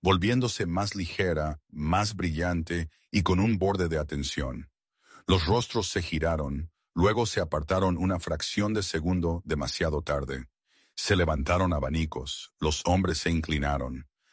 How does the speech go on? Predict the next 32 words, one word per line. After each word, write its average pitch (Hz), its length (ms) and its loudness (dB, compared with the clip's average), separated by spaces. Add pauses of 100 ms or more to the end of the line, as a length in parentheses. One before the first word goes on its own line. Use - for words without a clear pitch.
(120)
Las 104 200 2
mujeres 156 400 4
sonrieron 110 640 2
como 92 240 -2
si - 120 -4
sonreír 90 680 0
fuera 101 300 0
prueba 90 300 2
de 80 120 0
inocencia. 67 760 -4 (640)
Lady 135 300 4
Marcham 110 400 0
se - 120 0
adelantó 82 520 2
con 90 120 -2
una 92 160 2
expresión 87 480 0
dispuesta 82 520 0
entre 76 280 0
la 80 140 2
bienvenida 76 560 0
y 76 80 -2
la 67 140 -4
disculpa. 71 640 -2 (520)
"Su - 280 0
gracia, 85 640 0 (260)
qué 135 140 4
valiente 104 500 0
de 85 120 -2
su 85 200 -4
parte 87 320 0
venir. 69 460 -2